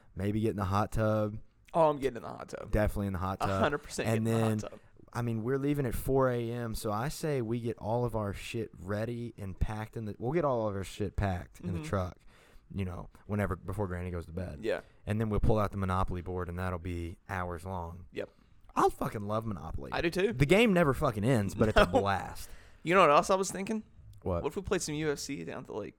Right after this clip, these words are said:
Speaker 2: to, just to get back into the P S four flow?
Speaker 1: I was thinking that as well,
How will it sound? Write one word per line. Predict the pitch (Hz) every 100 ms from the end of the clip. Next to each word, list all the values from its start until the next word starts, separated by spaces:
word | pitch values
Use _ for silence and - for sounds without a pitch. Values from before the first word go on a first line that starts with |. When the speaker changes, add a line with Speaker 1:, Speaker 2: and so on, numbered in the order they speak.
| _
Speaker 2:
to, | -
just | 117 127 -
to |
get | 139 - _ _
back | 139 135
into | 143
the | 110
P | 147
S | 117 -
four | 131
flow? | - 120 98 - _ _ _ _ _ - _ _ _ _ _ _ - -
Speaker 1:
I | 123
was | 180 190
thinking | - 147 156 110 98
that | 92 90
as | 85 90
well, | 98 107 80 65